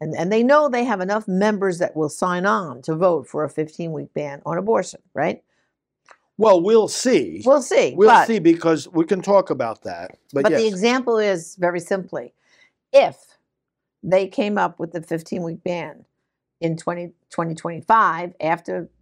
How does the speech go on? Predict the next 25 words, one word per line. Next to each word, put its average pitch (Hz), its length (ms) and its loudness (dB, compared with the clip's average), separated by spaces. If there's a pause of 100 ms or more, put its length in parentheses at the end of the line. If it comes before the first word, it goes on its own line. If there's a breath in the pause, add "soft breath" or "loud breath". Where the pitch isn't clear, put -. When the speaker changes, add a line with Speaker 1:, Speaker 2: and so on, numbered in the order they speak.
(180)
Speaker 1:
doing 156 240 -4
the 190 80 -4
trifecta, 214 800 -2 (920)
pass 160 240 -2
it 190 60 -6
in 208 120 -6
the 214 80 0
House, 190 420 -2
it 147 100 -8
will 127 140 -6
pass 180 340 -2
in 196 80 -6
the 196 80 -4
Senate, 170 460 -4
and 151 260 -8
the 147 100 -4
new 175 220 -2
pro-life 170 420 -6
president 170 300 -8
will 147 60 -12
sign 165 280 -8
it 160 140 -12
into 165 240 -10
law. 151 160 -8
So - 320 -10